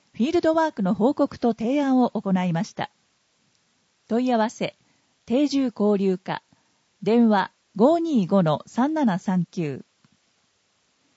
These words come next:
コラッセ福島での報告会の様子の写真が掲載されています。これまでの活動紹介。企業訪問。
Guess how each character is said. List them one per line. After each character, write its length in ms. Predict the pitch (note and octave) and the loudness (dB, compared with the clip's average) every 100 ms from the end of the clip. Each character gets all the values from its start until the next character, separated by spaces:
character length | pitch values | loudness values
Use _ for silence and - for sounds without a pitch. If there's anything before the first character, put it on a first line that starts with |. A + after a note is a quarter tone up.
| _ | _
コ 100 | - | -4
ラ 100 | C#4 | -2
ッ 40 | D#4 | -4
セ 200 | - G3+ | -2 -4
福 200 | - C#4+ | -2 -6
島 260 | - G#3 | -2 -2
で 100 | E3+ | -2
の 140 | D#3+ D3+ | -4 -4
報 280 | - C4 D#4 | -2 0 2
告 240 | D#4+ - | 0 -2
会 200 | - A#3 | -2 0
の 120 | G3+ | 2
様 160 | F#3+ A3 | 2 0
子 160 | - G3+ | 0 0
の 100 | G#3+ | 0
写 180 | - | -2
真 220 | F#3 A3 G3+ | -6 -2 -2
が 120 | F#3+ | -2
掲 180 | - F3+ | -6 -6
載 220 | E3+ E3 | -6 -6
さ 120 | E3+ | -6
れ 100 | D#3 | -8
て 140 | - | -8
い 80 | D3+ | -8
ま 140 | C#3 D3+ | -8 -10
す。 200 | - _ _ _ _ _ _ _ _ _ _ _ _ _ _ _ _ _ _ _ _ _ | -14 _ _ _ _ _ _ _ _ _ _ _ _ _ _ _ _ _ _ _ _ _
こ 120 | - B3+ | -6 -4
れ 120 | F4+ | -2
ま 140 | F#4 | -2
で 140 | D#4 A3+ | 0 0
の 120 | F#3 | 0
活 280 | G#3+ G3+ C#4+ | -2 -4 0
動 140 | D#4+ | 0
紹 300 | D4+ - B3+ | 0 -2 -4
介。 380 | - D#3 C3+ - _ _ _ _ _ _ _ _ _ _ _ _ _ - | -2 -6 -6 -12 _ _ _ _ _ _ _ _ _ _ _ _ _ -4
企 220 | B3 D4+ | 0 4
業 240 | F4+ F4 | 4 4
訪 260 | F4+ C#4+ A#3 | 4 4 4
問。 360 | D3+ C#3 B2 | 2 -2 -6